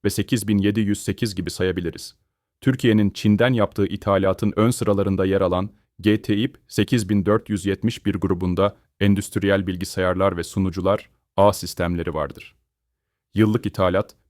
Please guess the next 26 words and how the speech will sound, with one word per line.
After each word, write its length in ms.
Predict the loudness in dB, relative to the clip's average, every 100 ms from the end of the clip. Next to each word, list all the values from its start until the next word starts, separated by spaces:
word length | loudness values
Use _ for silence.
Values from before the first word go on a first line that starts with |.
| 0
bir 120 | 2
milyar 380 | 2 2 0 0
doların 320 | -2 -2 -4
üzerindedir. 680 | -4 -4 -4 -6 -8 -14 _ _ _ _ _ _ _ _ _ _ _ _
Bu 140 | 4 4
ürünler 480 | 4 4 2 0 _ _
Türkiye'deki 580 | -2 -2 2 0 0 -4
O 160 | 0 0
S 200 | 0 -2
B'lerde 540 | 0 0 -2 -2 -2 -6 _ 0
kolayca 400 | 4 4 4 0
üretilebilir, 800 | 0 -4 -4 -4 -2 -4 -6 _ _ _ _
A 200 | 0 2
B'ye 180 | 4 2
ihracat 540 | 0 0 0 0 0 -2
avantajıyla 600 | -4 -2 -2 -2 -2 -2
katma 380 | -4 -4 -4 -2
değer 220 | -2 0
artırılabilir. 760 | -4 -4 -6 -6 -8 -12 -16 _ _ _ _
İkinci 340 | 0 4 6 6
öncelikli 500 | 4 4 2 -2 -4
sektör, 520 | -4 -6 -6 -10 _ _ _
G 200 | 0 2
T 120 | 2 0
I 100 |
P 60 | -2